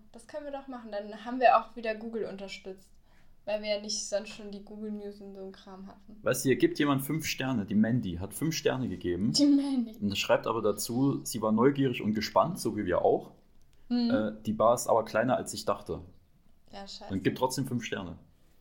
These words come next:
Speaker 1: Ja. Naja.
Speaker 2: Naja.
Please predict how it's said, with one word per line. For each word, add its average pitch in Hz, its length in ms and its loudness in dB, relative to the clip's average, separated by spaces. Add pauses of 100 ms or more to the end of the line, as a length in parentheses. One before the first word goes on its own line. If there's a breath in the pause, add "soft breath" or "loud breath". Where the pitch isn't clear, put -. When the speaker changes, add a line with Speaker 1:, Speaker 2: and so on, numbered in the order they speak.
(1300)
Speaker 1:
Ja. 202 220 -16 (720)
Naja. 226 420 -10 (420 soft breath)
Speaker 2:
Naja. 95 340 -8